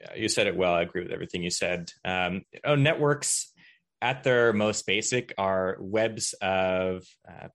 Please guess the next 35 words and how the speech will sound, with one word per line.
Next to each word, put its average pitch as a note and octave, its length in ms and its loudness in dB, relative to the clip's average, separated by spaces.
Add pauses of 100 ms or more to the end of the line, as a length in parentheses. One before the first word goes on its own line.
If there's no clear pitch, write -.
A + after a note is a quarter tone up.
people A#2+ 280 -4
or F#2 240 -2
things. E2+ 580 -8
They're F2 340 -2 (280)
the F2 80 -4
webs B2 240 0
of G#2+ 80 -2
relationships G2 640 0
that - 140 -6
connect F#2 360 -6
people F#2+ 240 -4
or E2+ 100 0
things F2 320 -6
together. F2+ 360 -6
So A#2+ 180 2
there A#2 220 4
are A2 280 4 (220)
networks C3+ 320 0
all A#2 240 2
around G#2 340 2
us. E2+ 240 0
There G2 220 2
are F#2+ 160 2
technological A2+ 680 -2
networks F2+ 640 -6
like F2+ 220 -2
the F#2+ 80 0
routers F#2+ 360 0
and F#2+ 120 -4
cables G2 360 0
that F2+ 120 -4
make F2+ 160 -6
up F2 120 -8
the E2+ 140 -4
internet. F2 440 -2